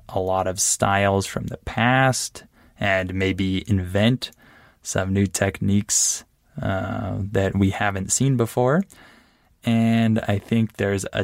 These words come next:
ton of variety when it comes to modern art, or the, I should say, contemporary art. So let me just talk a little bit about my preferences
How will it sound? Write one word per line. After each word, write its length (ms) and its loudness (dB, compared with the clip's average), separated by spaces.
ton 440 0
of 280 -2
variety 880 0
when 180 -2
it 140 -8
comes 340 -2
to 420 -2
modern 540 2
art, 420 -6
or 200 0
the, 280 -4
I 120 0
should 200 -2
say, 520 -2
contemporary 800 -2
art. 300 -4
So 400 0
let 220 0
me 180 2
just 320 -2
talk 420 -2
a 120 0
little 280 2
bit 300 0
about 560 0
my 340 0
preferences 1040 -2